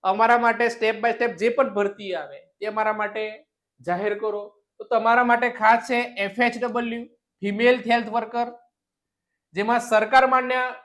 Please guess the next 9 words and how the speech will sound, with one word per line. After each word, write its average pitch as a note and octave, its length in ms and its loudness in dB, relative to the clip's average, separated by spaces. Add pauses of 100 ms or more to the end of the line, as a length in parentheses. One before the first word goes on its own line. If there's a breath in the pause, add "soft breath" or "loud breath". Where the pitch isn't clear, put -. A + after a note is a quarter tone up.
(160)
ડિપ્લોમા A#3+ 540 0
નર્સિંગ A#3+ 340 -4 (140)
પાસ A3+ 240 2
થયેલ A#3+ 240 0
હોય, A#3 180 -4 (1300)
બે F#3 160 0 (140)
વર્ષનો B3 380 0 (360)
એ B3+ 140 2
એન C4 100 0